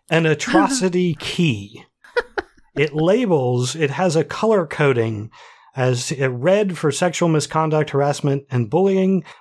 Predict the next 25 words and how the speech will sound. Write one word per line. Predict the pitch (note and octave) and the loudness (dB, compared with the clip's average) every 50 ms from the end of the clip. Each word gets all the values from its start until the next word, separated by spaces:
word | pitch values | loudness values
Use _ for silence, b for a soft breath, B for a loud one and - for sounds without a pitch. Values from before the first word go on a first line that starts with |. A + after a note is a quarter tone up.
| B - | B -6
black | B2+ A#2+ E3+ F#3 G3 F#3+ F3+ - | -2 0 0 2 2 0 0 -2
for | - - C3+ A#2 | -4 -4 -4 -2
white | B2 D#3+ D#3 D3+ - | -2 -2 -4 -4 -4
supremacy, | - C3+ - - D#3+ D#3 D#3 D3+ - D#3+ D3 | -8 -8 -4 -2 0 0 0 0 0 0 -2
racism, | C3 B2+ C#3+ D#3 D#3+ D3 - D#3 D3 C3+ C3+ C#3+ C3+ B2 | 0 0 0 0 0 0 0 0 0 0 2 0 0 0
homophobia, | A#2+ - D#3 C#3 B2+ B2 - F3+ F3+ D#3+ D#3 E3 D#3+ D3+ | 0 0 0 0 0 0 0 0 0 0 0 0 -2 0
transphobia, | - F#3 G#3+ A3 F#3+ - - F#3 E3+ D#3 D#3+ D#3 D3 | 0 0 0 0 0 0 0 0 0 2 2 0 0
and | C#3 C3+ C3 B2 A#2+ | 0 0 -2 -2 -2
xenophobia, | - D3+ G3 G#3 G3 - - F#3 F3 D#3 D#3 D#3+ E3 E3 E3 B B B B B - | -2 0 2 2 2 0 2 0 0 0 0 0 -2 -2 -4 B B B B B -6
uh, | B2+ A#2+ A#2+ B2 B2 A#2+ A#2 | -4 -2 0 0 0 -2 -2
blue | A2+ A#2 D3+ F#3 G3 G3 | -2 0 0 2 2 2
for | G3 - D#3+ C#3 | 2 0 0 -2
public | C3+ - - G#3 F#3+ G3+ E3+ - | -2 -2 -4 -2 0 0 -2 -2
statements | - - E3 D#3+ D#3 D3+ C#3 - D3 | -2 -2 0 0 0 0 0 0 -2
and | C3+ | -4
tweets. | - - F#3 F3+ F3 D#3+ - - - | -2 -2 0 0 0 -2 -4 -4 -4
Obviously, | D3 C#3+ C#3+ C3 B2 - C#3+ B2 | -2 -2 -2 -4 -2 -2 -2 -2
you | B2+ A#2+ A#2 | -2 -2 -2
can | C3 B2 | 0 -2
get | C3 B2 | -2 -2
multiple | A#2 B2 B2+ A#2+ B2 A#2 A#2 | -2 -2 -2 -2 -2 -4 -4
colors | - - D3+ C3+ B2 A#2 G#2+ | -2 0 0 0 0 -2 -2
on | C3 A#2+ | -2 -2
different | A#2 A2 A#2 A2+ - | -2 -2 -4 -4 -4
things. | B2+ C3 C#3+ C3+ - | -4 -4 -6 -8 -12